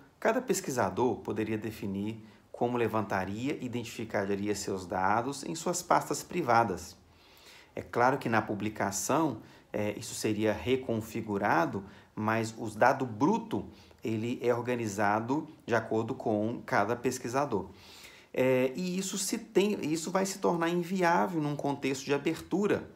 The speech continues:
dessas, dessas informações, desses documentos. É, e além disso, nós consideramos que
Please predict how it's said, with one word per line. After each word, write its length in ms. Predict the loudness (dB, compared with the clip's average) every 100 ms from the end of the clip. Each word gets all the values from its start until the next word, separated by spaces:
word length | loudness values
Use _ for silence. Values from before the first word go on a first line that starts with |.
| -20 _ _
dessas, 460 | 0 4 4 4 0
dessas 340 | 0 0 -2
informações, 680 | -4 -2 0 0 -2 -4 -6
desses 400 | -2 -4 -2 -4
documentos. 680 | -4 -4 -4 -6 -8 -14 -20 -20 -20 -20 -20 -20 -20 -18 -4
É, 540 | 0 2 2 2 2 2
e 140 | 4
além 320 | 6 6 4
disso, 580 | 2 2 2 0 -2 -6 0
nós 320 | 4 4 2
consideramos 880 | -4 -4 0 2 4 2 2 -2 -6
que 160 | -6